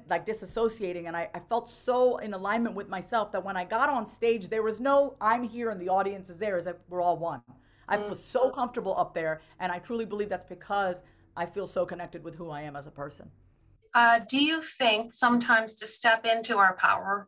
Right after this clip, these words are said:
Speaker 2: we do have to be a little different?
Speaker 1: Yeah.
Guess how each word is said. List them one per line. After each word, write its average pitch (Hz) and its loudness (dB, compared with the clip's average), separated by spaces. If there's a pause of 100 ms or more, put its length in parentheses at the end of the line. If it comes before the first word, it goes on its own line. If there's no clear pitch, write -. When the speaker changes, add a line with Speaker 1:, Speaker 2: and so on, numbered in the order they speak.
(120)
Speaker 2:
we 226 -12
do 262 0
have 196 4
to 190 -20
be 151 -14
a 123 -12
little - -10
different? - -14 (540)
Speaker 1:
Yeah. 226 4